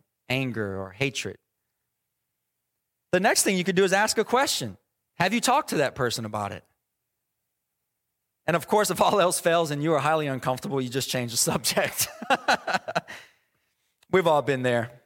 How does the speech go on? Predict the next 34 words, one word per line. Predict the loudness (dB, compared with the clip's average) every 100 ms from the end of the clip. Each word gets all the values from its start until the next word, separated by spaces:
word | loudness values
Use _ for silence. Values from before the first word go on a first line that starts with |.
| _
We | -2
know | 2 2
what | 2
it's | 0
like, | 0 0
especially | 0 0 0 0
in | 0
the | 0
workplace. | 0 -2 -2 -2 0
I | 0
find | 0 0
those | 0 -2
are |
the | -4
most, | -2 -2 -4 -12 _ -20 _
can | -4 0 0
be | 0 0 -2 -10 -20 _
some | -4 0
of | 0
the | 2
most, | 0 -2 -4 0
um, | 2 2 -2 -6 -16 _ _ _ _ -2
the | 0
best | 2 2 0 2
gospel | 2 2 -2 -2
conversations, | 0 0 0 0 0 0
but | -2
at | 2
the |
same | 0 2 0
time | -2 -2 -2
can | -2
be | 0
the, | 0